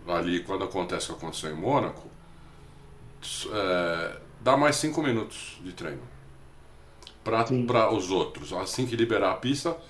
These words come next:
Speaker 2: E tira o que bateu, né?
Speaker 1: tira o que bateu, e dar mais cinco minutos pros outros. Eu acho que isso aí seria uma solução boa, mas a sua não é ruim, não.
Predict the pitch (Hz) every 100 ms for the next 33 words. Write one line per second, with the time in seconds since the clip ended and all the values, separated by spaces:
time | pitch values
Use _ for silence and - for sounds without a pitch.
0 | - 131 131 - 156 185 196 208 196 185
1 | - 151 113 104 120 120 127 147 170 170
2 | 180 214 226 - - - - - - 180
3 | 180 180 180 - 160 160 143 131 - -
4 | 87 73 - - - - - - 143 131
5 | 127 - 123 123 98 104 110 - 101 98
6 | 95 - - - - - - - - 101
7 | - 92 - 98 95 147 147 139 139 139
8 | 131 131 127 110 92